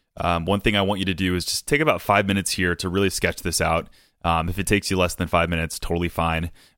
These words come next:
But don't spend too much time here just because I want us to focus on the process, which is the next part of this podcast episode.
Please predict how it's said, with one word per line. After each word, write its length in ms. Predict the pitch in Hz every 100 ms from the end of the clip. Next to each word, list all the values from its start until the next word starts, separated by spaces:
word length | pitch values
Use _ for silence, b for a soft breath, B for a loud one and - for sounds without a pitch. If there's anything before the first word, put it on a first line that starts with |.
| _
But 300 | 90 85 95
don't 260 | 113 127 -
spend 540 | - 104 104 98 -
too 160 | - 104
much 260 | 98 -
time 320 | - - 95
here 340 | 92 - 92 87
just 200 | 92 -
because 320 | 98 98 90
I 20 |
want 240 | 87 92 95
us 80 |
to 80 | -
focus 380 | 92 92 90 -
on 20 |
the 80 | 87
process, 640 | - - 82 - 87 82
which 160 | 92 -
is 80 | 90
the 100 | 92
next 200 | 85 -
part 240 | - 85
of 40 | 82
this 120 | 80
podcast 560 | - 82 82 80 -
episode. 500 | 85 - - 82 82